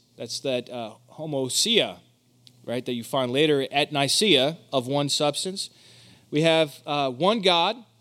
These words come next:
in the name of the Father, Son, and Holy Spirit. I mean, come on, sign me up. This guy,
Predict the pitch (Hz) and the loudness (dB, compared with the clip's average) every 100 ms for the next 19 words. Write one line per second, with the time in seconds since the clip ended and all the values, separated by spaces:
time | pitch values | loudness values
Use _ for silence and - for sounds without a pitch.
0 | _ _ _ _ - 170 202 302 226 180 | _ _ _ _ 0 4 6 6 6 2
1 | 156 185 165 175 - 165 160 160 170 156 | -2 -2 -2 -2 -2 -2 -2 -2 -2 -4
2 | - 240 113 90 _ _ _ _ 147 147 | -6 -8 -8 -10 _ _ _ _ -10 -10
3 | 143 - 254 139 - 202 196 220 135 165 | -8 -8 -6 -4 0 0 0 -2 -2 -4
4 | - 190 165 151 151 | -2 0 2 0 -4